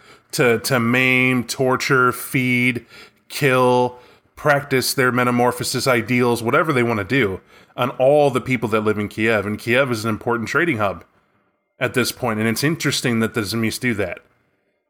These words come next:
You know, they'll go there in groups, they'll go there whenever they choose, and that's, that's just what they do.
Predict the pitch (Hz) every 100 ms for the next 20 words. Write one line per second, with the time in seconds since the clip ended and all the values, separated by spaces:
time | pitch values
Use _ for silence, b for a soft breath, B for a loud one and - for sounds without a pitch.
0 | _ - 110 110 117 113 113 113 110 107
1 | 123 113 - 120 117 113 110 113 110 113
2 | 113 - 127 110 104 104 110 110 123 117
3 | - 127 113 - 110 - 98 117 110